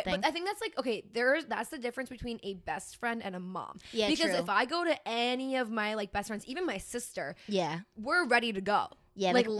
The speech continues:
Speaker 2: lighter's
Speaker 1: y-,
Speaker 2: lit.
Speaker 1: like,
Speaker 2: I'll
Speaker 1: yeah,
Speaker 2: get
Speaker 1: yeah,
Speaker 2: the
Speaker 1: like
Speaker 2: fluid. You go get the lighter. We're gonna fucking go burn a house down.
Speaker 1: <laughs>
Speaker 2: But to a mom, they're like, "It's okay. It'll get better." Like, my, 'cause I called my mom, too, on Wednesday, and I was like, "I hate this." I was like, "Mom, I hate this so much."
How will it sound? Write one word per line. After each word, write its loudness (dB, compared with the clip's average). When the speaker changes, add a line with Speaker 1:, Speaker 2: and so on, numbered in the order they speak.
Speaker 2:
lighter's 10
Speaker 1:
y-, 0
Speaker 2:
lit. 4
Speaker 1:
like, 6
Speaker 2:
I'll 10
Speaker 1:
yeah, 12
Speaker 2:
get 10
Speaker 1:
yeah, 8
Speaker 2:
the 6
Speaker 1:
like -2
Speaker 2:
fluid. 4
You -2
go -6
get -2
the 2
lighter. 10
We're 6
gonna 4
fucking 0
go 8
burn 4
a -2
house 2
down. -4
Speaker 1:
<laughs> -2
Speaker 2:
But 6
to -2
a 2
mom, 2
they're -2
like, -6
"It's -12
okay. -8
It'll -6
get -8
better." -2
Like, 2
my, 0
'cause -6
I 6
called -2
my -2
mom, -4
too, -4
on -2
Wednesday, -4
and -4
I -4
was -6
like, -4
"I -4
hate -4
this." -8
I -4
was -2
like, -4
"Mom, -8
I -6
hate -6
this -8
so -8
much." -6